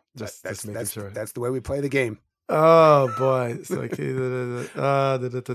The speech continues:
Speaker 1: da. Two thousand one. Who won in two thousand one? Let's see. All right, wait a minute. It's five American teams won as least as many World Series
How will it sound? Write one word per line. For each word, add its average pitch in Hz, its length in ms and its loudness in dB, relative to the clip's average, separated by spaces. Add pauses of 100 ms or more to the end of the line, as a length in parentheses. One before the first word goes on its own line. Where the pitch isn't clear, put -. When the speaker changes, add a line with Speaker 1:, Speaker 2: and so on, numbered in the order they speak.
Speaker 1:
da. 120 240 -6 (560)
Two - 160 -14
thousand 143 560 -6
one. 113 480 -6 (1400)
Who 180 160 -16
won 180 280 -8
in 156 120 -12
two 180 180 -16
thousand 160 460 -10
one? 139 280 -12 (260)
Let's - 180 -16
see. 117 340 -10 (1900)
All 151 80 0
right, 139 120 4
wait 139 140 2
a - 20 0
minute. 117 240 -6
It's - 160 -16
five 180 460 2
American 160 440 2
teams 131 220 0
won 139 200 -2
as 123 160 -4
least 165 340 -6
as 135 140 -8
many 151 380 -4
World 139 320 -4
Series 117 420 -6